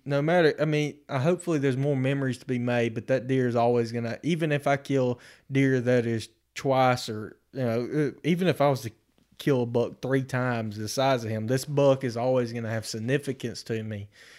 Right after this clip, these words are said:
And, and far as my mind, there was bucks before, but for me personally, this is the buck that kinda started me on this quest of what I wanna do with twenty-five high. Personally, Six Point was awesome.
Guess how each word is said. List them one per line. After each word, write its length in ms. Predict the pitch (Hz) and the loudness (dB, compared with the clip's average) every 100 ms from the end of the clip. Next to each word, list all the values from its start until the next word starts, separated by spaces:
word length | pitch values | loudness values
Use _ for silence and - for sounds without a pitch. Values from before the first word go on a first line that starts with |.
| - _ | -20 _
And, 420 | 123 135 127 120 - | 0 2 2 -2 -2
and 200 | 131 123 | -2 0
far 220 | 160 160 | 2 4
as 80 | 135 | 4
my 220 | 131 147 | 2 0
mind, 460 | 147 131 117 113 113 - _ _ _ | 0 0 0 -2 -4 -10 _ _ _
there 160 | - 135 | 0 2
was 120 | 123 | 2
bucks 340 | 123 160 104 - | 2 2 2 -8
before, 720 | - - 156 143 120 110 - _ _ | -14 0 2 2 0 -2 -10 _ _
but 380 | 131 127 127 - | 2 2 2 -2
for 120 | 139 | -4
me 540 | 117 123 160 139 110 107 | -2 0 2 2 -2 -6
personally, 720 | - 170 170 - 117 113 107 104 | -4 -2 0 -2 -2 -2 -2 -4
this 300 | 123 135 139 | -2 -2 -2
is 120 | 117 | -4
the 80 | 117 | -4
buck 340 | 117 120 - | 0 0 0
that 160 | 123 - | -6 -4
kinda 320 | 131 117 113 | -4 -2 -4
started 680 | - - 127 127 117 110 - _ | -6 0 2 2 0 -4 -12 _
me 400 | 120 123 127 123 - | -4 0 2 0 -2
on 220 | 113 113 | -6 -4
this 180 | 107 - | -6 -8
quest 440 | - 127 117 - | -4 -2 0 -2
of 80 | 113 | -6
what 180 | 110 110 | -4 -4
I 80 | 110 | -4
wanna 320 | 110 110 104 | -4 -6 -8
do 380 | 98 117 98 101 _ _ _ _ | -6 -6 -6 -14 _ _ _ _
with 280 | 127 110 101 | -4 -4 -4
twenty-five 600 | 120 117 104 104 92 113 | -4 -4 -4 -8 -8 -6
high. 180 | 107 - | -8 -8
Personally, 500 | - 180 - 101 76 - - _ | -2 0 0 -10 -14 -20 -20 _
Six 280 | - 220 208 | 2 2 2
Point 300 | - 147 113 | 0 0 0
was 140 | 107 - | -10 -4
awesome. 440 | 135 120 - | -2 -2 -4